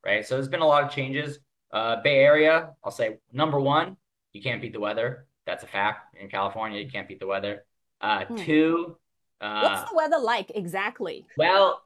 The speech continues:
Speaker 1: this is very interesting because the Bay Area, at least, compared to, so Southern California, yeah, sunny all the time, relatively warm all year. Bay Area is full of what they call microclimates.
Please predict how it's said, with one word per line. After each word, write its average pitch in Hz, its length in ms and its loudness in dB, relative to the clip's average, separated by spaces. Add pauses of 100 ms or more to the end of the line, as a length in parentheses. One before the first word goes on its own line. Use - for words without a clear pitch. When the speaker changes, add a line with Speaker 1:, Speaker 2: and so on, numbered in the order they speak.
Speaker 1:
this 160 240 -2
is 170 120 -14
very 135 200 4
interesting 107 560 -8
because 107 420 -6
the 101 100 -16
Bay 127 260 -2
Area, 104 360 -2
at 85 80 -16
least, 85 240 -20
compared 120 380 -4
to, - 60 -20
so - 100 -8
Southern 170 300 -2
California, 110 760 0
yeah, 90 160 -6
sunny 127 260 -8
all 113 120 -4
the 107 80 -14
time, 101 500 -6 (220)
relatively 101 520 -4
warm 95 280 -12
all 90 300 -8
year. 85 340 -8 (340)
Bay 127 220 2
Area 131 360 2
is 120 120 -4
full 117 360 -4
of 98 120 -6
what 98 120 -6
they 101 80 -12
call 92 180 -8
microclimates. 139 1040 -2